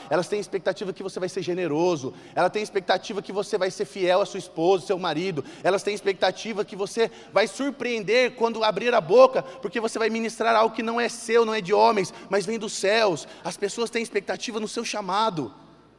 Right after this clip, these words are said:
Talvez elas não saibam pedir, mas é o que elas esperam. O seu chamado efetivo. Essa igreja tem um chamado. Eu achei lindo vocês decidirem que esse ano é o ano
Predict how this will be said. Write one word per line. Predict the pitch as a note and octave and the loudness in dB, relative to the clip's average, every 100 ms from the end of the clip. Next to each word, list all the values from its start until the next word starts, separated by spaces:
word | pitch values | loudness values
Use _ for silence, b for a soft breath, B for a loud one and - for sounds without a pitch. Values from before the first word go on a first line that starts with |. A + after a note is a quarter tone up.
| - b b - | -20 b b 4
Talvez | A#3 A#3 B3 | 6 6 6
elas | B3+ | 4
não | A3+ C4+ | 4 2
saibam | - B3+ C4+ | 6 6 6
pedir, | - B3 D#3 B3+ C#4+ F#3 - - - | 0 -2 0 2 2 2 -4 -16 -4
mas | F#3 G#3+ | 4 4
é | A3+ | 8
o | C4 | 6
que | C4 | 8
elas | B3 C4+ | 6 6
esperam. | A#3+ - - B3+ D4 C4 G3 - - - - - - | 4 -4 4 8 10 8 6 2 -8 -18 -20 -20 -16
O | C3 | -14
seu | - F3+ | -8 -8
chamado | E3+ A#3+ F3+ D#3 E3 E3 E3+ - | -8 -10 -8 -4 -4 -4 -8 -12
efetivo. | D#3 F#3 D#3+ - E3+ D#3+ A#2 G#2+ - _ _ _ _ _ _ _ _ _ _ _ _ _ _ _ _ _ _ _ _ _ _ b b b b _ - | -16 -16 -14 -12 -10 -10 -12 -18 -20 _ _ _ _ _ _ _ _ _ _ _ _ _ _ _ _ _ _ _ _ _ _ b b b b _ -6
Essa | D3 E3 | -4 -2
igreja | E3 E3 F#3+ | -2 -4 -4
tem | F#3+ | -6
um | D#3 | -8
chamado. | - B2+ A2+ G2+ - - _ _ _ _ _ _ _ _ _ _ _ - | -6 -6 -6 -8 -12 -20 _ _ _ _ _ _ _ _ _ _ _ -14
Eu | |
achei | C3+ G3+ G#3 | -10 -8 -8
lindo | F#3+ B3 F3 C3 | -6 -6 -6 -6
vocês | D3+ F3+ | -8 -8
decidirem | E3 F3 D#3 E3+ F3+ | -8 -8 -10 -12 -12
que | F#3 | -12
esse | - | -10
ano | D3+ E3+ F#3+ | -6 -6 -6
é | C#3+ | -6
o | E3+ | -6
ano | E3 F#3 | -6 -6